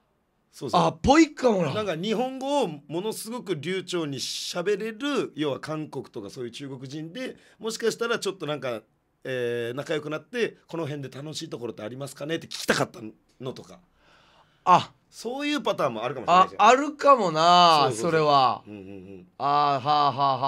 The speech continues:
Speaker 2: あはあはあ、なるほどね。
Speaker 1: そうそう。だから俺がこの国際通りでよく台湾人に道聞かれるのと一緒で、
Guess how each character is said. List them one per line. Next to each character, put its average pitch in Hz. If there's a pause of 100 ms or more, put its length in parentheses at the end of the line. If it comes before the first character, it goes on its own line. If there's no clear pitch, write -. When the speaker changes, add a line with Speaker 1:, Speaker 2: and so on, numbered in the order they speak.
Speaker 2:
あ 123
は 127
あ 120
は 117
あ、 117
な 131
る 139
ほ 135
ど 131
ね。 139
Speaker 1:
そ 147
う 123
そ 113
う。 98
だ 196
か 220
ら 202
俺 220
が 233
こ 151
の 156
国 156
際 180
通 180
り 165
で 151
よ 151
く 147
台 156
湾 156
人 156
に 135
道 135
聞 -
か 175
れ 165
る 139
の 123
と 127
一 117
緒 143
で、 147